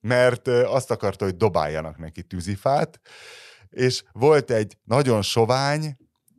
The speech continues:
ö, szintén középtermetű, az pedig annyira koldulta a kaját, hogy én elkezdtem neki, vettünk még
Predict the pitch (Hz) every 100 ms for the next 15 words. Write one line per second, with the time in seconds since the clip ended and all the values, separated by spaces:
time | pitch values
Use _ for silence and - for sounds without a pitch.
0 | _ 110 113 85 82 - - 151 117 98
1 | 107 95 107 - 139 139 147 147 156 151
2 | _ _ _ _ _ 104 - 113 113 143
3 | 156 120 101 - 117 110 104 98 95 85
4 | - 107 120 135 135 - _ _ - 113
5 | 120 135 135 - 95 101 107 101 110 113
6 | - 92 85 90 -